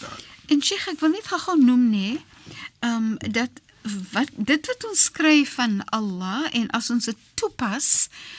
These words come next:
Speaker 2: teenoor mens, dan sien 'n mens mos die voordeel daar, daarvan, nê.
Speaker 1: Ja.
Speaker 2: So, n-, nou het ek nou net gesit en dink, kan 'n mens nou dink hoe wonderlik die gemeenskap sal wees,
Speaker 1: Presies.
Speaker 2: hoe wonderlik familie sal wees
Speaker 1: Pre-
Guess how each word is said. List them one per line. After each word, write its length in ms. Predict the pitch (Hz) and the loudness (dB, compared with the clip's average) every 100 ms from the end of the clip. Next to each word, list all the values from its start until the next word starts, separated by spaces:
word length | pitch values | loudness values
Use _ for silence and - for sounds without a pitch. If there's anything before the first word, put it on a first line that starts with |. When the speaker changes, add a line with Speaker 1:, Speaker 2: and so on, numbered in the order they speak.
| - - _ _ _ | -20 -20 _ _ _
Speaker 2:
teenoor 540 | 320 294 254 254 240 | 6 6 6 0 0
mens, 720 | 208 208 233 214 220 294 - | 2 2 2 0 0 0 0
dan 200 | 233 202 | 0 0
sien 280 | 202 - 311 | 2 2 2
'n 80 | 285 | 4
mens 280 | 214 196 - | 2 -2 -2
mos 240 | 196 - | -2 -2
die 140 | 202 | -2
voordeel 720 | - - 262 214 185 165 147 135 | -6 -2 2 2 0 -4 -4 -6
daar, 320 | - 104 - | -8 -8 -8
daarvan, 600 | - 185 175 165 - 151 180 | -12 -6 -6 -6 -6 -6 -4
nê. 220 | 196 151 - - | -4 -6 -10 -4
Speaker 1:
Ja. 180 | 107 - | -2 0
Speaker 2:
So, 300 | - - 233 - | 2 2 2 -2
n-, 220 | 269 254 247 | 0 4 6
nou 300 | 254 311 320 | 6 6 2
het 220 | 262 - | 0 0
ek 160 | 262 240 | -2 2
nou 120 | 269 | 2
net 160 | 277 | 0
gesit 380 | - 311 - 247 | 0 2 2 2
en 140 | 269 233 | 0 0
dink, 260 | 190 214 - | 0 -4 -2
kan 200 | 349 349 | 0 0
'n 100 | 370 311 | 2 4
mens 340 | 269 254 - | 4 4 2
nou 140 | 226 180 | 0 -4
dink 400 | 214 202 202 - - - - - | -2 -2 -2 -8 -20 -20 -20 -6
hoe 160 | 208 208 | -2 -2
wonderlik 680 | 190 214 233 269 247 240 - | -2 2 4 4 0 -2 -2
die 80 | |
gemeenskap 960 | 226 233 202 190 202 233 - - 226 - | -4 0 2 2 0 2 2 0 -4 2
sal 320 | - 185 175 | 2 2 -4
wees, 300 | 170 165 - | -6 -4 -4
Speaker 1:
Presies. 300 | - 143 - | -2 -2 4
Speaker 2:
hoe 220 | 269 254 | 6 6
wonderlik 520 | 214 269 339 339 330 | 6 6 6 4 0
familie 640 | - 294 247 220 233 311 320 | 4 4 6 4 2 2 4
sal 360 | - 247 214 | 4 4 0
wees 280 | 180 202 | -2 -2
Speaker 1:
Pre- 80 | 226 | 0